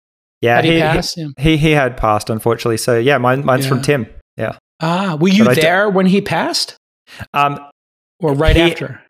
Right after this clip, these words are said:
Speaker 1: ri-, just right after.
Speaker 2: Yeah.
Speaker 1: Ju-, yeah.
Speaker 2: Did you remember where you were when you heard the news?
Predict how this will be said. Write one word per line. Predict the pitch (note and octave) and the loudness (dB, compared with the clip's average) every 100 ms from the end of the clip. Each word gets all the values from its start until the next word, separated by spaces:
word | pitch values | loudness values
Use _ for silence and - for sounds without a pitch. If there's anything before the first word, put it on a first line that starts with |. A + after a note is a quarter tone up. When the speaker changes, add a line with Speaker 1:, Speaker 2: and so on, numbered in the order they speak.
| - | -12
Speaker 1:
ri-, | C#3+ D3 B2+ | -2 -2 0
just | D3 - | -2 0
right | B2+ A2 | 0 0
after. | G#2+ - A#2+ - - - - | -2 -2 -6 -8 -20 -20 -8
Speaker 2:
Yeah. | D3 C3+ C3+ | -4 -2 -4
Speaker 1:
Ju-, | - _ | -8 _
yeah. | - G#2 - - | -4 -4 -4 -2
Speaker 2:
Did | D#3 | 0
you | A#3 | 2
remember | G3+ E3+ E3 F#3 | 2 0 2 2
where | F3 D#3 D3+ | 2 0 2
you | D3 | 2
were | C3+ C3+ D3 | 2 0 0
when | C#3+ C#3 | -2 -2
you | C3+ | -2
heard | C3+ C3+ | -4 -6
the | |
news? | C3+ D3 D#3 - | -6 -6 -10 -14